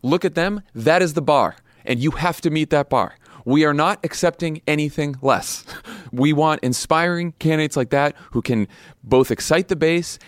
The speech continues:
and reach out to non-voters and build a movement and get people excited about politics again. And if you cannot get on that level,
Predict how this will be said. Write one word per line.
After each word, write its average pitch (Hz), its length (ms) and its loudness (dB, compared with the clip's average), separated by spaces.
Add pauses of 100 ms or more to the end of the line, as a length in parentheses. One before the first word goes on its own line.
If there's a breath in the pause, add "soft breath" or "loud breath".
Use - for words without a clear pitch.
and 202 220 -4
reach 165 220 0
out 165 200 0
to 160 60 -4
non-voters 156 680 0 (200 loud breath)
and 101 200 -6
build 160 240 2
a 160 40 2
movement 156 520 -2 (200 loud breath)
and 101 160 -2
get 147 200 0
people 139 240 -4
excited 131 320 0
about 123 180 0
politics 113 400 -2
again. 92 260 -6 (240 loud breath)
And 117 140 -2
if 107 100 -4
you 107 120 0
cannot 185 360 -2
get 202 140 2
on 190 120 0
that 185 180 0
level, 165 400 -2